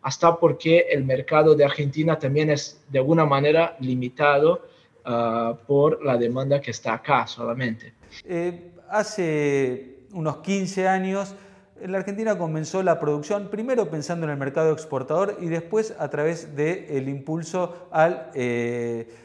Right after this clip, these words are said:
Speaker 2: corte o al uso de biocombustibles aquí en la Argentina, que creció muy rápidamente. ¿Cómo ha sido este desembarco de Evonik en el país?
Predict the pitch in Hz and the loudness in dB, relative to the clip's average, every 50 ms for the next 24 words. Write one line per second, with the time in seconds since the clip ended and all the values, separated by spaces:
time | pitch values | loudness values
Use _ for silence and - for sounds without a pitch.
0 | - _ _ _ - - 247 220 196 185 - - 175 180 196 196 - - 156 147 | -20 _ _ _ 0 6 6 8 8 6 2 2 2 2 2 2 0 2 4 4
1 | 143 147 156 175 170 170 - 180 180 190 165 139 143 151 170 156 160 147 143 147 | 6 6 4 0 -2 -2 -2 -2 -2 -2 -4 -2 -2 -2 -2 -2 -2 -2 -2 -2
2 | 143 135 135 135 135 - 151 147 151 160 156 156 - - 143 135 131 131 - 151 | -4 -4 -4 -6 -4 -4 -4 -2 -2 -2 -4 -6 -10 -6 -4 -4 -4 -4 -4 -6
3 | 151 151 165 - - 147 135 127 131 131 131 - 147 147 147 147 175 175 180 180 | -4 -4 -4 -6 -6 -6 -6 -2 -2 -2 -4 -4 -8 -8 -8 -6 -6 -4 -2 -4
4 | 170 147 135 120 135 131 131 131 - 147 151 156 156 156 156 143 147 147 143 147 | -4 -4 -6 -6 -4 -6 -6 -6 -4 -2 -2 -2 -2 -4 -8 -8 -6 -6 -6 -6
5 | 143 143 - - 139 123 117 131 139 135 135 139 123 127 123 123 120 117 113 113 | -8 -8 -12 -12 -10 -8 -4 -2 -4 -4 -4 -4 -4 -4 -4 -4 -4 -6 -8 -8
6 | 104 110 113 113 - - - _ _ - 247 240 233 190 - - 196 185 180 180 | -8 -8 -10 -10 -12 -16 -20 _ _ -10 -6 -2 -2 -2 -2 -2 -2 -2 -2 0
7 | 170 170 160 165 - 156 143 131 139 135 135 - 139 135 135 139 139 156 170 175 | -2 -2 -6 -4 -4 -4 -4 -2 -4 -4 -4 -6 -10 -10 -8 -2 0 0 0 0
8 | 165 170 175 170 160 143 131 143 147 156 175 - - - 147 147 143 147 139 135 | -2 -6 -6 -4 -4 -4 -4 -4 -4 -4 -4 -6 -8 -6 -6 -4 -4 -4 -4 -6
9 | 135 120 123 117 113 113 107 - - 104 101 98 95 - - - | -6 -6 -8 -8 -8 -8 -8 -6 -6 -6 -6 -6 -10 -14 -16 -20